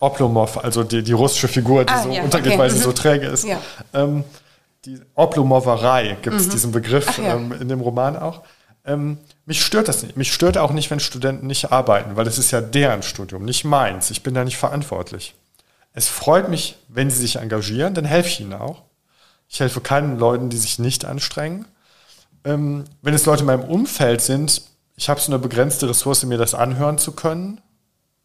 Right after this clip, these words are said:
Speaker 1: Also ich bin da nicht immer, also wenn's meiner Meinung nach so Scheinprobleme oder
Speaker 2: Mhm.
Speaker 1: Luxusprobleme sind, bin ich da nicht sehr,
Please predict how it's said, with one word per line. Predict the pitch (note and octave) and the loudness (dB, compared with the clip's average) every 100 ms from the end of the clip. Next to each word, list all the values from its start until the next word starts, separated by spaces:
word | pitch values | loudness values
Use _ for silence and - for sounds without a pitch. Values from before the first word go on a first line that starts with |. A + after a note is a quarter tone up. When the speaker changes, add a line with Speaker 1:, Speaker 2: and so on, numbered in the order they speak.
| _ - | _ -10
Speaker 1:
Also | A2+ | -8
ich | - | -4
bin | C3 | 0
da | B2+ | 2
nicht | C3 - | 2 -4
immer, | B2 A#2+ A#2+ A#2 - _ _ _ _ _ _ _ _ _ | -2 0 0 -4 -10 _ _ _ _ _ _ _ _ _
also | B2+ A2+ | -4 0
wenn's | C3 B2+ - | 2 2 0
meiner | B2 C3+ C3+ | 2 2 4
Meinung | B2 B2+ A#2+ | 2 2 2
nach | A#2+ | 2
so | - A2+ | 0 -4
Scheinprobleme | - - C3 C#3+ D#3+ - A#2 A#2 A#2+ | -4 -2 0 0 -4 -8 -2 0 0
oder | A#2 A2 | 0 0
Speaker 2:
Mhm. | A#2+ | 0
Speaker 1:
Luxusprobleme | G#3 - - A#2+ A#2 A2+ | 0 -2 -2 -4 -2 -2
sind, | A#2+ A#2+ | -2 -4
bin | B2+ | -6
ich | A#2+ | -6
da | - A#2 | 0 -2
nicht | B2 B2+ | 0 -2
sehr, | - A#2+ A#2+ A#2+ | -2 0 0 0